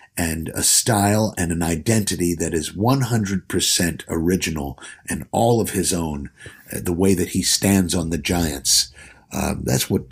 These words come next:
really great jazz musicians do. You know, there's no outsider art. It's not like something that, uh, it just comes out of a vacuum.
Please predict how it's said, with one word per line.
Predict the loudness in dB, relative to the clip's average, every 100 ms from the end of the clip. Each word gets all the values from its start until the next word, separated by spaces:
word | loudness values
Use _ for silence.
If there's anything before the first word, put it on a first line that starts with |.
| -10
really | 0 2 4
great | 2 -2 -4
jazz | -4 -4 -6 -8
musicians | -8 -6 -8 -8 -10
do. | -6 -6 -6
You | -6
know, | -6 -4
there's | -4 0
no | 2 2
outsider | 2 -2 -4 -4 -4 -4 -6
art. | -6 -6 -8 -14 -16 -10
It's | -4 0
not | 2 0 0
like | -2 0
something | 0 -2 -4 -6 -8 -8 -10 -18 -20 -20 -20 -20 -20 _ _ _ -10
that, | -2 0 0 -4 -4
uh, | -2 -4 -8
it | -8
just | -2 0 0
comes | 0 -2 -2
out | -2
of | -2
a | -2
vacuum. | 0 0 -2 -4 -4 -6